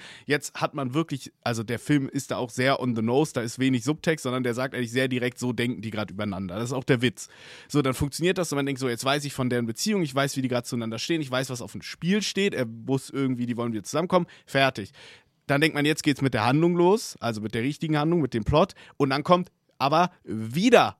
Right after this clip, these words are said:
ein Sketch, der quasi nochmal genauso lange ist, nochmal uns genau die gleiche Beziehungsdynamik erzählt, nochmal genau die gleichen Figuren uns erklärt. Und dann dachte ich mir so, okay, das war jetzt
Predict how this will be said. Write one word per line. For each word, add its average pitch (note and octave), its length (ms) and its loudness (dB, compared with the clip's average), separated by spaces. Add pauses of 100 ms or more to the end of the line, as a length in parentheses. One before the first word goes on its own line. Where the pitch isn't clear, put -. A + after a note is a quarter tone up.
(100)
ein C3 180 2
Sketch, - 600 -4
der D3+ 140 6
quasi D#3+ 360 2
nochmal D#3 260 2
genauso F3+ 460 6
lange A#2 300 -2
ist, D3 180 -6
nochmal C#3+ 220 -2
uns E3+ 240 -4
genau D#3 480 4
die B3 100 0
gleiche F3 300 2
Beziehungsdynamik C3 840 -2
erzählt, C3+ 380 -6
nochmal D3 320 -4
genau E3+ 560 -2
die G#3+ 100 -6
gleichen D#3+ 300 -2
Figuren D3 380 -4
uns A2+ 120 -6
erklärt. A#2+ 500 -2 (720)
Und F3 220 2
dann F3 100 8
dachte F3+ 220 2
ich - 60 -8
mir E3+ 100 2
so, D#3 100 -2
okay, B2 220 -6
das A2 200 -8
war C3 100 0
jetzt B2+ 140 -4